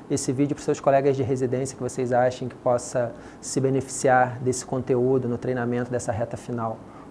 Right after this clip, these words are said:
para o teot. Então, começando pelo fibroma não ossificante, é muito importante que vocês saibam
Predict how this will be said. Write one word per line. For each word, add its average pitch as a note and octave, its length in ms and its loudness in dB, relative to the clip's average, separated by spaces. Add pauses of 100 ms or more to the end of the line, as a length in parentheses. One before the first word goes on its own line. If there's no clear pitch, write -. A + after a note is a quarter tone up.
(120)
para A#2 180 2
o A2+ 40 -2
teot. G#2 600 -2 (540)
Então, C3+ 480 0 (400)
começando D#3 580 4
pelo C3+ 280 2
fibroma D3 520 4
não D3+ 120 2
ossificante, C3+ 800 -4
é - 20 -4
muito C#3 260 -6
importante C3+ 760 -6 (360)
que C3 120 -2
vocês A#2 340 -2
saibam B2 540 2